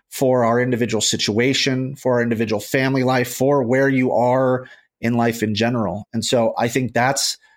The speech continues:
that's what I'm learning and struggling through, is kind of throwing off the weight and the burden of, uh, what church looks like as a whole,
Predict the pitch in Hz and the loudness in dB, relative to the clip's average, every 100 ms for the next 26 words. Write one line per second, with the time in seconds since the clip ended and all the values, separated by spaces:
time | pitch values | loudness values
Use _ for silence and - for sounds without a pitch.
0 | _ 117 139 143 131 131 127 139 139 123 | _ -2 0 2 2 2 0 0 0 -2
1 | - 131 127 127 123 - 131 147 151 120 | 0 0 2 0 -2 0 2 4 4 2
2 | 110 - 127 117 98 - - 139 131 135 | 0 -2 -2 0 -4 -8 -4 0 2 2
3 | 123 127 - 127 110 104 113 147 147 123 | 0 0 -2 -2 0 2 2 0 -2 -2
4 | 113 101 120 127 139 143 - 123 113 110 | -2 0 0 2 2 0 -2 0 2 2
5 | 104 - - - - - - 120 113 104 | 0 -6 -16 -20 -20 -20 -4 0 2 2
6 | - 101 107 127 127 - - _ _ - | 0 0 2 2 0 -6 -14 _ _ -4
7 | - 131 131 - 117 127 - 139 127 139 | 0 2 0 0 0 0 0 0 0 -2
8 | 117 104 - 120 139 170 170 | 0 0 0 2 2 0 -4